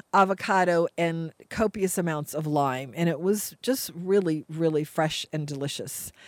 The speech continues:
Uh, the crema that was on that same plate that came with the chips, I didn't get at all, even though I usually like crema. I didn't care for this,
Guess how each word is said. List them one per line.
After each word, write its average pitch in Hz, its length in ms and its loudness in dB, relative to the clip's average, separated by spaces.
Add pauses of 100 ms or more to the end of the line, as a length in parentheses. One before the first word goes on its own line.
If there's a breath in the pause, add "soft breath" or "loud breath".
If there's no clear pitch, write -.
(380 loud breath)
Uh, 175 280 8
the 190 380 0 (100)
crema 190 680 2
that 160 240 2
was 170 260 0
on 170 220 2
that 156 240 0
same 170 680 -2 (160)
plate 156 440 -2
that 147 220 -4
came 170 360 -4
with 151 180 -2
the 147 80 -8
chips, - 680 -6 (580 soft breath)
I 156 140 2 (260)
didn't 165 400 2
get 143 300 0 (100)
at 143 240 0
all, 143 580 -2 (120)
even 170 160 0
though 156 80 2
I 143 80 2
usually 160 420 -2
like 143 320 -2
crema. 143 300 -4
I 123 160 -6
didn't 143 340 -8
care 143 220 -4
for - 120 -14
this, 113 320 -8